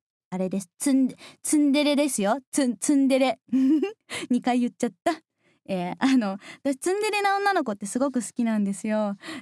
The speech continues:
で、私もよく妄想するときに自分がツンデレでとか言って、もう、<laughs> 大体そういうので妄想しがちで、友達に話して惹かれるっていうのがね、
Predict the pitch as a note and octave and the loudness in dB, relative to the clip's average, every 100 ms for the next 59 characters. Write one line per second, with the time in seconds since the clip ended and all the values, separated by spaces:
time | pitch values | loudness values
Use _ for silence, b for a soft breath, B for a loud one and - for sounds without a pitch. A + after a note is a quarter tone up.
0 | - B3+ C#4 A#3+ B3 D4+ D4+ D4+ D#4+ A3+ | -2 2 2 0 -2 -2 0 0 0 0
1 | A3+ B3+ C4 C4 C4 C4 C4 A3+ A3+ F#3+ | 2 2 0 0 0 0 0 0 0 0
2 | A3 C4 C4 - B3 A#3+ B3 B3+ B3+ F3 | 0 2 0 2 2 2 0 0 -2 -4
3 | F3 E3+ - B B - E4+ E4 E4+ D#4+ | -8 -10 -16 B B 2 4 6 4 2
4 | - B D4+ B3 C4+ F4 F#4 F4 E4+ D#4+ | -4 B -2 0 0 0 0 0 2 2
5 | C#4 A#3+ B3 B3+ B3+ B3+ B3 A#3+ B3 D4+ | 2 2 2 2 0 0 -2 -2 -2 -2
6 | C4+ A3+ A3 A3+ A3 A3 A3 A#3+ G3+ - | 0 0 0 -2 0 0 0 -2 -6 -4
7 | G3+ G3 G#3+ F#3 F3 F3 F#3+ | -2 -2 -2 -4 -2 -2 -2